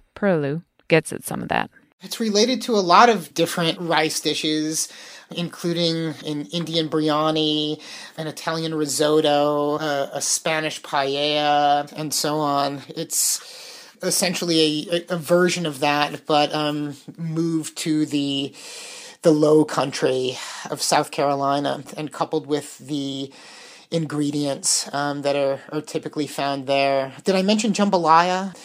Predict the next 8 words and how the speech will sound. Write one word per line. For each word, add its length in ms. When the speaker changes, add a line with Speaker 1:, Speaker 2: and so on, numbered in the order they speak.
Speaker 2:
It's 200
very 240
similar 380
to 120
jambalaya, 680
too. 300
So, 400
um, 480